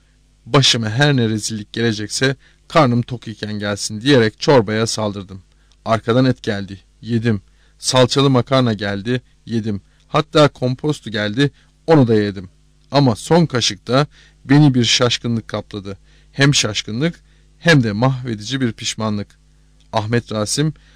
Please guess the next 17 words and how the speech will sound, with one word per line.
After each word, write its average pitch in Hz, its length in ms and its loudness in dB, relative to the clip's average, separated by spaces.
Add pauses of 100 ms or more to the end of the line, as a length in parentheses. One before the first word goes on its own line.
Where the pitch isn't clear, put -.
(200)
açlıktan 135 720 -2 (220)
caddeye 117 540 2
düşüp - 320 -8
ölmeyi 113 580 -2
belki 113 400 -2
bir 113 100 -4
şeylerle 113 500 0
açıklayabilirdi 110 840 -4
ama 127 280 0 (360)
cebinde 120 380 2
para 113 240 0
yokken 127 440 0 (400)
almanın 123 580 4
dört 151 220 4
tabak 110 340 -4
yemeğini 117 460 -2
dolandırmayı 113 800 -2